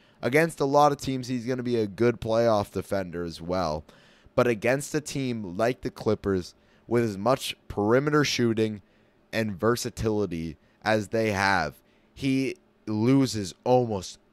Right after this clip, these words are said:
all his impact because no one is intimidated about him on the perimeter. You see role players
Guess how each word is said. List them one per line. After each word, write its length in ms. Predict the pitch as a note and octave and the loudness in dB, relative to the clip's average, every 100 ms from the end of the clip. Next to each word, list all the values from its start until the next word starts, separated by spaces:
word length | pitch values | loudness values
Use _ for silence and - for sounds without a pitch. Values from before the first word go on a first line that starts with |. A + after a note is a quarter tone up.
| - | 2
all 420 | C3 D3 C#3 A#2+ | 6 10 10 8
his 220 | G2+ F2+ - | 0 -6 -2
impact 800 | A#2+ B2 G2+ F2 C#2 C#2+ - - _ _ _ | -2 -2 -2 -2 -4 -10 -20 -20 _ _ _
because 420 | A#2 A#2 A#2 F2+ | -6 -2 -2 -2
no 520 | F2+ F#2 G2 A2+ B2+ C3 | -8 -10 -6 0 2 2
one 400 | B2 A2 G2 - | 2 -2 -4 -8
is 240 | F#2+ F#2 | -10 -10
intimidated 880 | F#2 - G#2 G2+ E2+ D#2+ C#2 B1 - _ _ _ _ - | -10 -8 -6 -6 -6 -6 -10 -14 -18 _ _ _ _ -10
about 340 | F#2 A2+ G#2+ | 0 2 2
him 240 | F#2 G2+ G2 | 0 -2 -4
on 160 | F2+ | -6
the 100 | F2+ | -8
perimeter. 720 | - F#2+ G2 F2 C#2+ C2 C2 - _ | -8 -6 -4 -6 -10 -10 -14 -18 _
You 100 | B2 | -8
see 200 | C3+ G#3 | -4 -2
role 520 | C#3+ F#2+ G#2 E3 F#3+ | -2 0 4 8 6
players 760 | - A2 G2 C#2+ A1 G#1+ - | 4 0 0 -2 -8 -18 -20